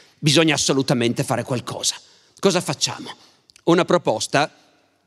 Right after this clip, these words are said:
è di dichiarare bancarotta. Lo si può fare. Altri re in passato l'hanno fatto. Il re dichiara bancarotta, vuol dire semplicemente che il re dichiara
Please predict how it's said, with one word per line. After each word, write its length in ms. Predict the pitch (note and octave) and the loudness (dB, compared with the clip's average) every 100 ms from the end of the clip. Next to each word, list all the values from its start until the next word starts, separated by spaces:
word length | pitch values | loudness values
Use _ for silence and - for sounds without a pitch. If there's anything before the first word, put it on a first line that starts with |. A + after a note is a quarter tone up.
| _ | _
è 120 | - A#3 | -2 0
di 100 | G3 | 0
dichiarare 460 | F#3 C4+ F2+ G#2 | 0 0 0 -2
bancarotta. 640 | D#3 G3+ G#3+ - - - - _ _ _ _ _ _ _ _ - | -2 -2 -4 -6 -12 -18 -20 _ _ _ _ _ _ _ _ -2
Lo 100 | A3 | 0
si 140 | A#3+ | 0
può 160 | F3+ A#3+ | 0 -2
fare. 460 | - - - - _ _ _ _ _ _ _ | -2 -8 -8 -12 _ _ _ _ _ _ _
Altri 420 | E3 G#3 G3+ G3+ G3 | -2 0 0 2 4
re 200 | G3+ B3 | 4 2
in 100 | B3 | -2
passato 500 | A#3 - C3+ A#2+ G#3 | -2 -2 -2 -2 0
l'hanno 220 | G3 A3+ | 0 -2
fatto. 420 | - - - - _ _ _ _ _ - _ - | -6 -12 -14 -20 _ _ _ _ _ -20 _ 2
Il 180 | G#3+ | 4
re 140 | C4+ A3+ | 6 2
dichiara 360 | F#3 A#3+ A3 | 2 0 0
bancarotta, 540 | G#3+ C#4+ E4+ D4+ D3+ E3+ | 0 0 2 2 2 0
vuol 120 | B3 | 0
dire 140 | A#3+ | 0
semplicemente 640 | E3 A#3+ E4 E4+ F#3 B2+ G3+ | 2 0 2 2 2 2 0
che 80 | |
il 80 | D4+ | 0
re 100 | G3 | 0
dichiara 420 | C#4+ - B2+ G2 | 0 -2 -2 -2